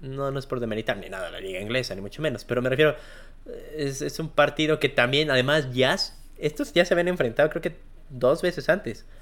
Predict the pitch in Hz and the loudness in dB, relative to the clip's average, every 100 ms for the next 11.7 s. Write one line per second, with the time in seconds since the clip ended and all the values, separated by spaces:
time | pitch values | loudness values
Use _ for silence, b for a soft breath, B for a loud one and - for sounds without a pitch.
0 | B B - 110 113 113 123 123 127 135 | B B -8 -4 -2 0 0 0 0 0
1 | 156 160 123 - - 117 123 120 127 131 | 4 4 2 -2 -6 -4 -2 -2 -2 -2
2 | 135 131 110 104 - 127 131 - 127 98 | -2 -2 -2 -6 -4 -2 -2 -4 -4 -4
3 | - 101 104 - 123 123 110 95 - 127 | -10 -10 -10 -6 -4 -4 -4 -6 -2 -2
4 | 127 214 - - - - - - - - | 2 -2 -2 -14 -20 -20 -20 -20 -20 -20
5 | - b b b - 208 170 196 202 254 | -20 b b b -14 -6 -4 -2 -2 -4
6 | - - - - - - - 127 120 117 | -8 -18 -20 -20 -18 -18 -10 -6 0 2
7 | 120 156 160 143 110 104 110 120 151 151 | 4 8 10 10 6 -2 2 4 4 2
8 | 135 139 139 - - - - - - 127 | 2 0 -2 -6 -16 -20 -20 -18 -8 0
9 | 143 160 170 170 170 165 180 185 135 131 | 2 2 2 2 0 4 6 6 4 4
10 | 135 131 135 135 135 - 143 147 156 123 | 2 2 0 0 0 0 -2 0 0 0
11 | 120 123 107 123 127 147 143 | 0 0 0 0 0 -2 -4